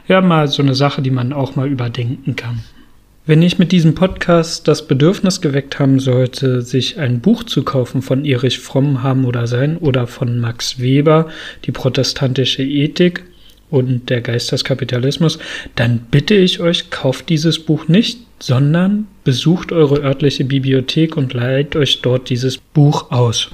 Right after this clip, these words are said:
Damit sorgt ihr dafür, dass Ressourcen gespart werden und ebenfalls sozial Schwächere von dem Angebot mit partizipieren können. Okay, dann bedanke ich mich für die Aufmerksamkeit. Falls ihr Fragen oder Anmerkungen habt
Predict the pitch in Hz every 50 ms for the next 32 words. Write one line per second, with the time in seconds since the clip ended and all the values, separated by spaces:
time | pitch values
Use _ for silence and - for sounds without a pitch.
0 | - - 131 135 147 160 175 175 160 165 - 180 160 139 143 151 147 151 - 151
1 | 139 143 135 - - - 139 127 135 127 - - 135 - - 147 139 - - 139
2 | 127 120 120 - - - 131 123 139 147 143 - - 156 147 147 147 147 156 160
3 | - - - _ _ _ _ - - 156 131 127 - 170 139 147 135 - - 139
4 | 127 131 - 131 127 - - - 127 131 131 - - - 131 131 - - 147 131
5 | 127 131 127 123 - - 127 120 123 117 139 143 135 139 139 135 123 127 127 131
6 | - - - 131 123 - - - - - 131 120 - 131 120 - - 139 120 139
7 | 131 120 120 117 117 - - 117 110 - - - _ - - 170 - - 233 185
8 | 135 - - - - - 143 135 135 135 135 - - _ _ - - 139 135 135
9 | 147 - 208 - - 190 185 - - 165 143 139 139 - - 233 233 233 - 247
10 | 233 233 - 226 214 214 - - - - - - - - - 143 131 - - -
11 | 139 127 - - - - 139 147 160 180 190 170 147 143 147 147 151 180 180 170
12 | 165 160 170 160 156 156 151 143 123 139 151 151 - - - -